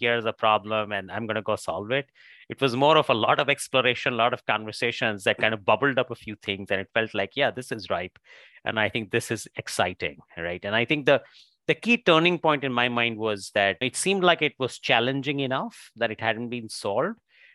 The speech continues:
At the same time, it seemed doable, right? So because there are a lot of things in the world that are challenging enough that are not solved, but extremely difficult to do.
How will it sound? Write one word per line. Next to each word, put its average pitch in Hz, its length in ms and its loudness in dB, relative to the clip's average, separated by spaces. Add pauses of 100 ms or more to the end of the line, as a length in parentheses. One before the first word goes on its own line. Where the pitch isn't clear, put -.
(100)
At 123 160 -2
the 123 60 -2
same 131 280 0
time, 120 180 2
it 110 140 -6
seemed 101 220 -8
doable, 82 540 -10 (360)
right? 95 320 -10
So 127 60 -2
because 135 220 4
there 151 100 6
are - 20 2
a - 20 4
lot 180 160 8
of 165 80 2
things 135 200 -2
in 120 80 -4
the 113 80 -4
world 113 240 2
that 110 80 4
are 107 240 0
challenging 117 420 0
enough 127 240 -6
that 110 140 -2
are 107 100 -6
not 110 140 -6
solved, 110 320 -2
but 107 160 -6 (280)
extremely 110 380 -6
difficult 104 380 -8
to 101 80 -14
do. 110 280 -4